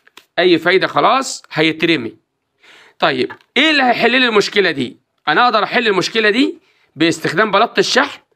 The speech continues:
هنقدر نحل المشكلة دي باستخدام بلاطة الشحن. يعني معنى كده ان انا ممكن اوصل غلط وبرضه الانفرتر يشتغل؟ نعم،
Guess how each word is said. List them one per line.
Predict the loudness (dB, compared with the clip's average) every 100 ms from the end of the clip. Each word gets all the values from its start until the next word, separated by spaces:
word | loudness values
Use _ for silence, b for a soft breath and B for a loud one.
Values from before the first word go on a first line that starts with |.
| _
هنقدر | 0 0 0 0 0
نحل | 0 0 0 0
المشكلة | -2 -2 0 -2
دي | 0
باستخدام | -2 -4 -6 -6 -2 0 0
بلاطة | -2 0 -2
الشحن. | -2 -4 -6 _ _ _ b b b b
يعني | -4 0 2
معنى | 2 2
كده | 2 2
ان | 2
انا | 0
ممكن | 0 2 4
اوصل | 4 2 0 2
غلط | 2 2 -2 -12 -20 _ _ b b
وبرضه | 0 2 2 2
الانفرتر | 0 2 2 2 2
يشتغل؟ | 0 0 0 0 -4 -14 _ _ _ -6
نعم، | -4 -2 -6 -8